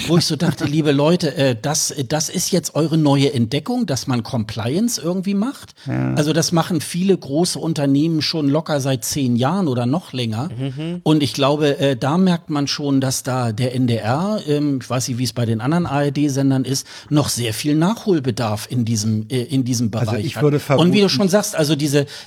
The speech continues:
Speaker 1: dieser, ähm, hier bei, bei, ähm, i-, im Kieler Landesfunkhaus, dieser Thorsten Tormehlen,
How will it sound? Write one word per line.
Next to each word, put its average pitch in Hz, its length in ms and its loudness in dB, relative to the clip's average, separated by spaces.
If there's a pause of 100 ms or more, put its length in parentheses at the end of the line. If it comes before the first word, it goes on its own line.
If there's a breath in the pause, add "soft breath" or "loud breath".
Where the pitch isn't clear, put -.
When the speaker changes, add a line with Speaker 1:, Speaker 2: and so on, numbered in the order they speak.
(100)
Speaker 1:
dieser, 139 420 2
ähm, 127 320 2
hier 127 220 -4
bei, 120 280 -2
bei, 113 480 0
ähm, 110 440 -2
i-, 139 260 -12
im 113 160 -2
Kieler 196 380 0
Landesfunkhaus, 190 1040 -2
dieser 143 260 -4
Thorsten 143 400 -4
Tormehlen, 160 640 2